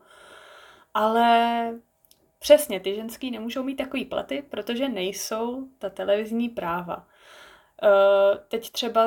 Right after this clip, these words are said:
já jsem se setkala s nějakou vlnou nevole, když třeba už se přenášel nějaký zápas, třeba, eh, česká reprezentace teď hrála kvalifikaci na mistrovství, eh,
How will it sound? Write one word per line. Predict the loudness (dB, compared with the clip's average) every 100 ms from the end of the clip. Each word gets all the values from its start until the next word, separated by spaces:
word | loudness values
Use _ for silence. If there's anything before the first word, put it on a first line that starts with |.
| 2
já | -2
jsem | -2 -6
se | -10
setkala | -10 -10 -6 -2 -2
s | -2
nějakou | -8 -8 -6 -6 -2
vlnou | 0 2 0 0
nevole, | -2 0 0 0
když | -2 -8 -6
třeba | -4 -2 -2 -2 -2
už | -4 -10
se | -8 -6
přenášel | -6 -4 -4 -4 -6 -8
nějaký | -8 -8 -10 -10
zápas, | -8 -8 -6 -8 -8
třeba, | -8 -6 -2 -4 -6 _ -20 _ _ _ _ -18
eh, | -10 -8 -8 -10 -10 -14 -12
česká | -8 -6 0 2
reprezentace | 2 2 0 0 -2 -4 -4
teď | -6
hrála | -4 0 0 0
kvalifikaci | 0 -2 -2 -4 -4 -4 -4 -8
na | -6
mistrovství, | -6 -6 -6 -4 -4 -8 -10 -8 -6 -4 -2 -2
eh, | -2 -6